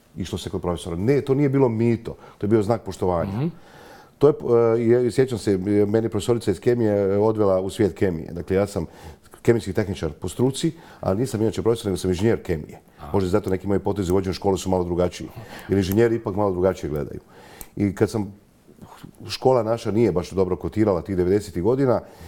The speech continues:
Speaker 1: nismo imali dobar upis, e, upisivali smo se u trećem roku, dakle, čekate rujan. To je najgora situacija za ravnatelje škole, imate nastavnike, nemate učenike. Dakle, to je
Speaker 2: Mhm.
Speaker 1: nešto što je jako bolno.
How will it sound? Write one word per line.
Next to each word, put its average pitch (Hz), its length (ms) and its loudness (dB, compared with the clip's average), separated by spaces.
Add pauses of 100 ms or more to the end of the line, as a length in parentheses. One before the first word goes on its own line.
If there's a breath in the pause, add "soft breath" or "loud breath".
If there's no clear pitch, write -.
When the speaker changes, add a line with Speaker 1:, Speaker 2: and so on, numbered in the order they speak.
(140 loud breath)
Speaker 1:
nismo 117 300 0
imali 82 180 0
dobar 90 280 0
upis, 104 560 -4
e, 95 340 4
upisivali 92 480 -2
smo 92 120 -6
se 85 120 -4
u 78 40 -4
trećem 107 420 0
roku, 107 260 -2
dakle, 82 220 -6
čekate 95 380 -2
rujan. 104 340 2 (640 loud breath)
To 113 80 2
je 101 40 4
najgora 104 280 0
situacija 107 400 -2
za 90 100 0
ravnatelje 90 400 -2
škole, 104 380 2
imate 101 280 0
nastavnike, 92 500 -2
nemate 92 300 -2
učenike. - 480 -6 (100)
Dakle, - 200 -16
to 92 260 0
je 90 240 0
Speaker 2:
Mhm. 85 120 -2
Speaker 1:
nešto 95 280 -2
što 90 260 0
je 87 180 -2
jako 98 260 0
bolno. 135 380 2